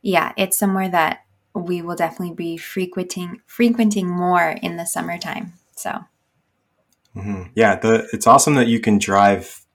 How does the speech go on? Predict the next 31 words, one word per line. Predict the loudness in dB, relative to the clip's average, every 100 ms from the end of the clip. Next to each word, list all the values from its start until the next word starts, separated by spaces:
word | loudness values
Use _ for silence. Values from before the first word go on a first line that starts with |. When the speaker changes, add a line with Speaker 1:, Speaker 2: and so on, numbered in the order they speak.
| -12
Speaker 2:
like, | -12 -6
five | 2 2 2
minutes | -4 -4 -4
in |
any | -4 -4
direction | -2 -2 -2 4 6 6
and | 2 -4 -6
just | -4 -6 -4
be | -4
in | -4 -6
wilderness. | -6 -4 -2 -2 -2 -8 _ _ _ -2
That's | 0 4
one | 4
of | 6
my | 4 2
favorite | -2 -2 -4 -6
parts | -6 -6 -10 -8 -6
about | -4 -4 -4 -6 _ _ _ _
being, | -6 -4 -2
uh, | -2 0 -2 -4 -6 -10 _ -2
out | -2
here | 0 2 2
on | 2
the |
East | 0 -2 0
Coast, | 0 2 2
or | 2 0
we'll | -2
say | 0 -2 -2
Saint | -4 -4 -4
John. | -2 0 0